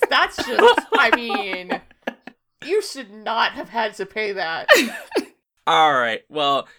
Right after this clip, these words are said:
Speaker 3: this is the time when we start to close this out, so I wanna say thanks, everybody, for joining us for Torch Cinema today, and obviously a, a big thanks to Tanya, who has been here with us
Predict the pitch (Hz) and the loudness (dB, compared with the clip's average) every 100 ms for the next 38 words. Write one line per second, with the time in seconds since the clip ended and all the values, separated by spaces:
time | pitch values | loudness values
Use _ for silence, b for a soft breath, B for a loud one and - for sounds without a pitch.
0 | b b b _ 143 135 214 220 208 175 | b b b _ -20 0 0 0 -6 -14
1 | - 160 180 170 170 139 139 - 160 147 | -12 -10 -6 -6 -4 -8 -10 -4 -4 -2
2 | 123 - 151 139 - 131 - 135 120 - | -8 -8 -6 -6 -6 -12 -8 -4 -2 -4
3 | - 123 120 107 - 120 127 151 143 - | -10 -10 -8 -8 -8 -8 -8 -8 -8 -8
4 | 135 127 123 117 _ - 147 151 - 135 | -6 -6 -8 -12 _ -12 -10 -8 -10 -10
5 | 127 123 120 120 117 117 117 113 110 110 | -8 -8 -8 -10 -14 -10 -10 -10 -12 -14
6 | - - 104 104 - 101 - - 170 160 | -14 -10 -8 -10 -10 -14 -12 -10 -8 -10
7 | - 156 147 139 b b b _ _ - | -10 -4 -4 -4 b b b _ _ -12
8 | 120 120 123 120 117 117 113 104 - 117 | -8 -6 -4 -6 -8 -10 -10 -10 -12 -8
9 | 151 165 - 131 113 - - - 110 107 | -6 -8 -8 -14 -12 -16 -16 -6 -6 -6
10 | 98 98 113 104 98 110 107 139 127 123 | -10 -12 -12 -14 -12 -14 -12 -12 -12 -10
11 | 107 104 - | -8 -10 -12